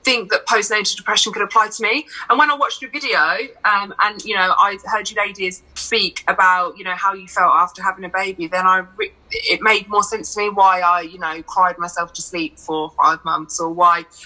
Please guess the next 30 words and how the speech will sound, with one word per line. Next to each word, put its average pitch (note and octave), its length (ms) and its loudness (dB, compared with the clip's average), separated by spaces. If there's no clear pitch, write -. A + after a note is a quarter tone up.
I F3+ 100 2
didn't F3+ 320 -6
bond F#3 240 2
with F3 120 -10
my F3 140 4
baby E3+ 400 -4
very D#3+ 240 0
well. D#3 360 4
And, E3+ 140 -4
um, F3+ 400 2
it's A3 240 -2
all, C#4 160 -2
it's G3+ 200 -4
all C#4+ 180 -2
about A3+ 520 2
information A3 760 -6
and G#3 100 -2
about G#3+ 260 2
communication. A3 760 -6
If A#3 220 -8
you C#4 80 -2
don't C4+ 260 4
have C4 200 2
anyone A#3 260 -6
to - 140 -8
talk A#3+ 260 -2
to F#3+ 120 -2
or F3+ 80 -4
you F#3+ 120 -6
don't G3+ 240 2